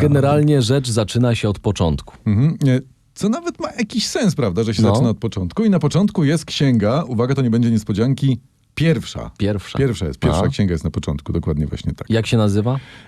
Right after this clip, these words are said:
Speaker 2: E, pierwsza księga są, poczekaj, sobie sprawdzę,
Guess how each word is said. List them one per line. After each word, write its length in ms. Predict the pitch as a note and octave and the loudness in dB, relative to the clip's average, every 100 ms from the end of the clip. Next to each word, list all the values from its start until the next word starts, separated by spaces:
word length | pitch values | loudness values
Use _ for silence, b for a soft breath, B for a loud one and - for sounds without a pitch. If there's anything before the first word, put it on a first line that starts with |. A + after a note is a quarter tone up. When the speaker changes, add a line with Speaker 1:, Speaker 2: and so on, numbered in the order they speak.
| - | -2
Speaker 2:
E, 260 | A2+ A2+ | 0 0
pierwsza 680 | G#2+ D3+ F#3 C#3+ C#3+ B2 B2+ - A2 | 0 -2 -2 -2 0 2 0 -2 -6
księga 520 | - C3 C#3+ C3+ B2 | -2 0 2 2 0
są, 200 | - A2+ | 0 -2
poczekaj, 280 | - A2 F#2+ | -2 -4 -2
sobie 140 | G2+ | -4
sprawdzę, 680 | E2+ G#2+ A2+ G#2+ G#2 B2 A#2+ | -2 0 0 0 -2 0 0